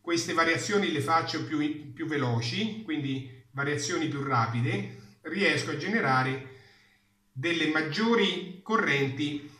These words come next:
e tensioni nel secondario. Se io vario molto velocemente, ho bisogno addirittura di cambiare la scala, perché questa scala diventa troppo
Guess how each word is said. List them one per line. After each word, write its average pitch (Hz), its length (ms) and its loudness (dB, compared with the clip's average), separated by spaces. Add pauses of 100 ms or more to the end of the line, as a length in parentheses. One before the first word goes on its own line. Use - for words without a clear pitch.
(120)
e 143 220 -2
tensioni 143 840 0
nel 143 160 0
secondario. 120 720 -2 (1200)
Se - 200 -6
io - 580 2
vario 160 320 4
molto 170 360 0
velocemente, 160 1080 2 (120)
ho 170 140 0
bisogno 208 420 2
addirittura 170 420 -2
di 165 100 0
cambiare 160 380 0
la 170 80 -4
scala, 143 460 2
perché 135 280 -2
questa 180 240 -2
scala 208 380 0
diventa 170 440 0
troppo 131 840 -4